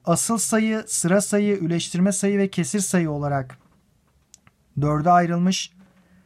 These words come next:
Ne demişiz? Asıl sayı, yani iki elma, üç kuş,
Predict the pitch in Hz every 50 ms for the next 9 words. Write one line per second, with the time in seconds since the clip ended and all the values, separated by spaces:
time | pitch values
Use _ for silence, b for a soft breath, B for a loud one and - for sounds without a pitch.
0 | b b b b - - 170 185 185 180 175 170 - - 185 190 190 - - -
1 | - _ _ - 151 135 - - 196 180 - - 147 139 135 143 165 - - _
2 | - - 180 165 147 143 139 143 156 170 180 - b b b b b - 170 156
3 | - - 185 175 165 156 151 151 156 160 165 - - - 170 175 170 - - -
4 | - - 143 151 165 - - - -